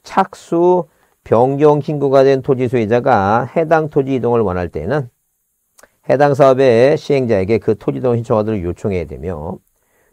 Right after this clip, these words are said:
요청받은 시행자는 해당 사업에 지장이 없다고 판단돼서 자, 되면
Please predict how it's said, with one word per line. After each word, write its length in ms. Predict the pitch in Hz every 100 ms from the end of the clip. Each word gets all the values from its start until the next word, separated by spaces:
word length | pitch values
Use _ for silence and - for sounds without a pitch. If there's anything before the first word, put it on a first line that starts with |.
| -
요청받은 600 | 107 127 147 147 143 147
시행자는 520 | 135 143 123 127 131
해당 340 | 143 143 147 139
사업에 520 | 131 110 107 117 98 _
지장이 400 | - 98 120 117
없다고 340 | 90 107 98
판단돼서 840 | 98 117 110 87 73 107 80 101 - _ _ _ _ _ _
자, 180 | - 87
되면 380 | 101 113 175